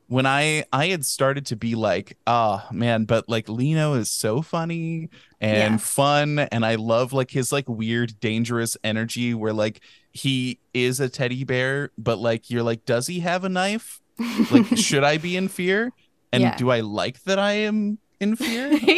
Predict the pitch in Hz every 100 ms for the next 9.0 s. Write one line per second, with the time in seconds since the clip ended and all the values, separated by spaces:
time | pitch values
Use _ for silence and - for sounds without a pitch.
0 | 359 - 185 170 135 - - - 175 180
1 | 202 196 226 311 233 208 165 185 214 202
2 | 190 - 175 175 175 175 - 220 - -
3 | 147 139 131 175 180 113 98 104 110 104
4 | 113 104 104 110 - 185 160 180 127 139
5 | 143 - 139 120 135 - 143 160 196 220
6 | 185 143 - 135 127 156 139 160 170 196
7 | - 139 139 143 127 127 147 143 - 127
8 | 120 113 - - 135 123 120 117 127